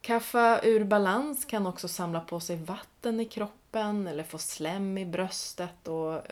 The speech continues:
återkommande luftvägsinfektioner. Hon kan också gå upp i vikt. Självbelåtenhet och girighet, det är andra tecken på kaffaobalans, liksom nedstämdhet och tungsinne. Jag nämnde ju depression här alldeles nyss.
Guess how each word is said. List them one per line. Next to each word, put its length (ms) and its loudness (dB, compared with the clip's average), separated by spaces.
återkommande 720 -4
luftvägsinfektioner. 1600 -6
Hon 340 -6
kan 220 0
också 240 -4
gå 120 -6
upp 240 -8
i 80 -12
vikt. 520 -12
Självbelåtenhet 1600 2
och 60 -2
girighet, 1000 -2
det 200 0
är 120 -4
andra 360 -2
tecken 400 -8
på 80 -10
kaffaobalans, 920 -6
liksom 400 -2
nedstämdhet 840 -8
och 140 -12
tungsinne. 760 -8
Jag 140 -8
nämnde 320 -8
ju 60 -8
depression 720 -10
här 220 -8
alldeles 300 -14
nyss. 400 -18